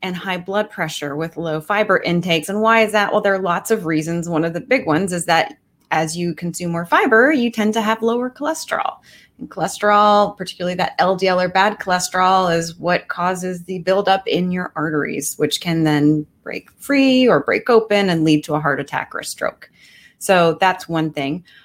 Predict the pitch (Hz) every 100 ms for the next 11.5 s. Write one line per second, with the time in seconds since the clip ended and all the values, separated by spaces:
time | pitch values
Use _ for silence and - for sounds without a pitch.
0 | - 175 170 165 151 - 180 165 170 -
1 | 170 175 143 143 147 156 160 143 - 185
2 | 185 190 190 190 185 - _ _ _ _
3 | _ _ - 185 175 175 170 170 160 151
4 | 147 160 - 147 151 151 147 151 - -
5 | 185 175 165 160 160 156 156 160 151 139
6 | 143 135 - 151 - - - - _ -
7 | 165 156 - - 233 220 208 175 170 165
8 | - 175 165 160 - 147 - - - 202
9 | 214 226 226 233 226 240 240 247 247 240
10 | 240 - - 185 175 175 180 175 160 165
11 | 165 175 160 160